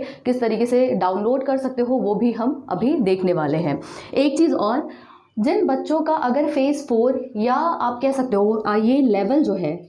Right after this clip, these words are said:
level आपको पता है, level four और level six, Level four और level six जिनका clear नहीं है उनके लिए city intimation नहीं आएगा।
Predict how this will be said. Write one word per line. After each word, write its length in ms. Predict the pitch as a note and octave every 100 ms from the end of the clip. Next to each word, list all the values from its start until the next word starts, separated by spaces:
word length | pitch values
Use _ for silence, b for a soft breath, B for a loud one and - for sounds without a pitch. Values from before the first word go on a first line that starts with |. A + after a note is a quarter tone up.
| -
level 280 | G#3 A3 B3
आपको 220 | A3 A3
पता 180 | G3 G#3
है, 160 | B3+
level 320 | C4 G#3 B3+
four 440 | D4 - A3+ C#4+ - B B G#3
और 180 | C4+
level 340 | D4+ G#3+ A3 D4
six, 400 | - E3 - - - B B B
Level 380 | G#3 A3+ D#4 F4+
four 240 | C4 D4
और 180 | D4+ C4+
level 360 | C4 A3+ A3+ C#4
six 320 | C#4 C4+ C4+
जिनका 340 | G3 A#3 C#4 D4+
clear 400 | - B3 C4+ A#3+
नहीं 380 | A3+ A3 C4
है 200 | B3+ A#3+
उनके 400 | C4 A#3 A#3 C4+
लिए 200 | B3 A3+
city 260 | C4 A#3+ C4+
intimation 520 | B3 A#3+ - - C4+
नहीं 280 | C4 G3+ A3+
आएगा। 400 | G#3 G3+ G3+ B3+